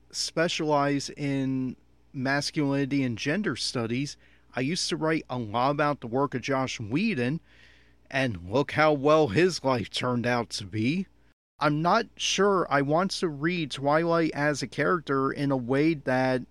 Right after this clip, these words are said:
as one of my mentors, Elizabeth Abele, referred to it as a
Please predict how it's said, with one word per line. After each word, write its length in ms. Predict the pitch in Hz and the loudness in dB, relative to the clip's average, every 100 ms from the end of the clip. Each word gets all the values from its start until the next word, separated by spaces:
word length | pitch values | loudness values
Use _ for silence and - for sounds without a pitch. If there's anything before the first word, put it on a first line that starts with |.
| _ | _
as 400 | 143 135 131 117 | -2 0 0 -2
one 180 | 127 139 | 0 0
of 40 | 143 | 2
my 180 | 131 | 2
mentors, 640 | 123 135 185 - 131 123 127 | 2 2 0 0 -2 -2 -2
Elizabeth 480 | 120 135 147 135 - | -2 -2 0 -2 -2
Abele, 640 | 123 147 175 135 127 123 | -2 0 0 2 2 2
referred 500 | 110 110 - 123 120 | -2 -4 -2 -2 -2
to 220 | - 135 | -2 0
it 160 | 135 123 | 0 0
as 340 | 131 127 131 120 | -2 0 0 -2
a 260 | 135 131 | -2 -2